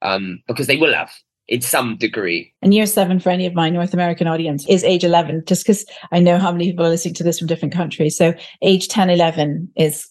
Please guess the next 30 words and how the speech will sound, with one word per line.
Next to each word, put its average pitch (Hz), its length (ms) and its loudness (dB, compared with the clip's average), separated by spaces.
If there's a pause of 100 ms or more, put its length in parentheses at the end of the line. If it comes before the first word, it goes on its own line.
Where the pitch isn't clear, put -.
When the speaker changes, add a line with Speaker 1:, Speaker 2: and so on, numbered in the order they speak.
(100)
Speaker 2:
uh, 143 120 0
year 165 240 0
seven, 156 460 0 (120)
and 147 380 -4 (560)
eleven, 151 260 2
twelve, 139 280 0
thirteen 139 340 -2
is 143 240 -8
kind 147 220 -2
of 147 60 -6
high 143 180 -4
school 156 280 -2
here. 151 340 2 (260)
Did 240 280 4
your 208 140 4
parents 202 680 -2
do 165 180 2
that 147 220 0
with 170 160 -8
you, 185 240 2
Speaker 1:
No, 151 60 4
Speaker 2:
Alan? 143 600 2
Speaker 1:
of - 300 -10
course 214 240 4
they 165 140 4
didn't. 147 680 0
Of 135 120 -6
course 180 240 -2
they 156 120 -2
didn't. 120 320 -2